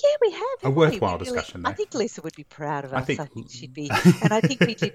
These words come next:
Speaker 1: more than two things. But I think there was, you know, in terms of the kind of advocacy work, like, I think this has just proven that we, we, we've gotta kind of go big and, you know,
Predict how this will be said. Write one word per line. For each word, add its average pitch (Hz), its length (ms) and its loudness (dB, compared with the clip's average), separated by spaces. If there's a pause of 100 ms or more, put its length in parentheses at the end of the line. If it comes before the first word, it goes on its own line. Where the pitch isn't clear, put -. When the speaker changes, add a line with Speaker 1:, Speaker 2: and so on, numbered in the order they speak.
Speaker 1:
more 165 120 -2
than 151 180 -12
two 156 240 -14
things. 143 500 -8 (380)
But 285 100 2
I 285 120 4
think 320 280 -10 (240)
there 247 140 2
was, 226 200 -8 (120)
you 214 100 -12
know, 202 120 -6
in 196 180 -10
terms 214 360 -10
of 196 140 -4
the 160 140 -2
kind 156 320 -6
of - 80 -8 (120)
advocacy 143 680 -8
work, 139 340 -2
like, 180 160 -2
I 202 80 2
think 226 240 -6 (100)
this - 400 -8 (120)
has 160 340 -2
just - 340 -10
proven 147 600 -8
that 147 240 -2 (1600)
we, 190 160 2 (260)
we, 185 220 0 (100)
we've 185 180 -2
gotta 170 440 0
kind 160 280 -8
of 151 80 -6 (680)
go 247 240 2 (120)
big 160 460 -8
and, 151 300 -10 (340)
you 208 100 -6
know, 190 200 -4